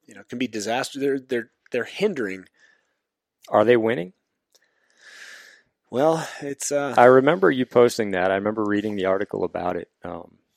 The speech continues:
Speaker 2: as far as, uh, you know, guys were recognizing or noticing, you know,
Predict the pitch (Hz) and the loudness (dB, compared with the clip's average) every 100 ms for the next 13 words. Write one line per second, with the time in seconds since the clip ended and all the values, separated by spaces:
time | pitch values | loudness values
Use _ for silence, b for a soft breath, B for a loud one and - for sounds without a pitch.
0 | _ 98 - 92 90 87 87 90 87 87 | _ -14 -6 -2 0 -2 -6 -8 -6 -6
1 | 85 92 85 85 92 90 90 90 87 92 | -8 -10 -12 -10 -8 -6 -8 -10 -10 -6
2 | 90 - 90 87 85 90 - 90 - 98 | -6 -8 -10 -10 -10 -14 -14 -14 -8 2
3 | 104 104 - 82 85 _ B B B B | 4 2 -2 -10 -16 _ B B B B
4 | - 107 85 90 | -10 -6 -6 -6